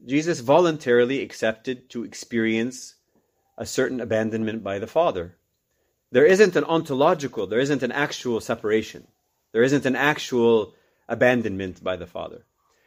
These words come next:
But did he allow himself, like he allowed himself to experience everything else? He allowed himself to experience hunger and pain and, and, uh, rejection by his disciples.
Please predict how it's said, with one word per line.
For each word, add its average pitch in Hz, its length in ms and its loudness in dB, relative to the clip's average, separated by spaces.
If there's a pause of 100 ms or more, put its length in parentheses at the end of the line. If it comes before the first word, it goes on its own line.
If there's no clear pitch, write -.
(140)
But 127 180 2
did 202 160 6
he 196 280 -2
allow 151 380 2
himself, 143 480 -2
like 135 140 2
he 143 120 -2
allowed 143 220 2
himself 143 320 -2
to 131 80 -6
experience 135 400 -2
everything 123 420 -6
else? - 220 -14
He 101 80 -10
allowed 110 180 -2
himself 110 380 -4
to 107 60 -10
experience 98 360 -10
hunger 98 600 -6
and 87 180 -8
pain 101 520 -4
and, 87 200 -8 (420)
and, 98 380 0
uh, 101 180 -4
rejection 107 580 -2
by 101 160 -4
his 95 240 -8
disciples. 104 760 -4